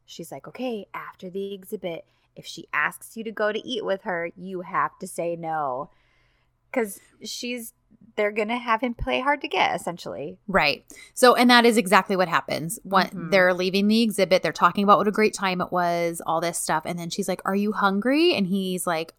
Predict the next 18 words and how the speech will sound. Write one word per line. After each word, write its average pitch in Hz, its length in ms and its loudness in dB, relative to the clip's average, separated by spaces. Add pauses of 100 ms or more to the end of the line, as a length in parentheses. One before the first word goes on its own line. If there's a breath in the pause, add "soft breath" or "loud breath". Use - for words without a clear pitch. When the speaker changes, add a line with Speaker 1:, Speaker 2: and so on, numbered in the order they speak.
Speaker 2:
"Uh, 339 340 4
I 254 140 2
think 262 160 0
we 277 120 0
should 233 140 -8
just 226 140 -2
get - 120 -4
back 180 200 -2
to 202 100 -6
work." - 240 -2
And 196 120 0
he's 220 180 6
nervous 349 380 6
about 151 260 4
it 175 220 2
because 202 360 0
Speaker 1:
Yeah. - 100 -4
Speaker 2:
Peril's 214 360 6